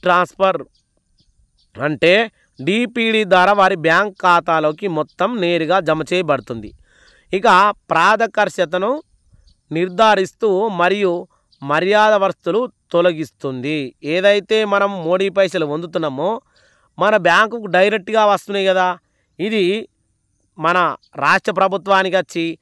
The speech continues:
ఆడికెళ్ళి మళ్ళా మన బ్యాంక్ ఖర్చు లేదు. డైరెక్ట్ ఢిల్లీలో మోడీ సార్ యానో వస్తే ఆడికెళ్ళి వచ్చి మనం యానో గ్రామంలో ఉంటే మన ఖాతాలో పడుతుంది. ఎట్లా పడుతున్నాయి?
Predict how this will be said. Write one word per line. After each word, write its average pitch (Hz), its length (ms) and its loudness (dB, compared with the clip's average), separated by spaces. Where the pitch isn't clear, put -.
ఆడికెళ్ళి 202 640 0
మళ్ళా 196 280 0
మన 190 100 -2
బ్యాంక్ 165 320 0
ఖర్చు 196 200 -4
లేదు. 160 220 -4
డైరెక్ట్ 220 500 0
ఢిల్లీలో 214 340 0
మోడీ 208 260 0
సార్ 208 240 2
యానో 202 320 0
వస్తే 202 300 -2
ఆడికెళ్ళి 226 720 0
వచ్చి 220 260 -8
మనం 196 160 -2
యానో 196 300 0
గ్రామంలో 185 480 0
ఉంటే 175 220 -4
మన 170 100 0
ఖాతాలో 143 400 -2
పడుతుంది. 113 340 -6
ఎట్లా 180 320 0
పడుతున్నాయి? 202 500 0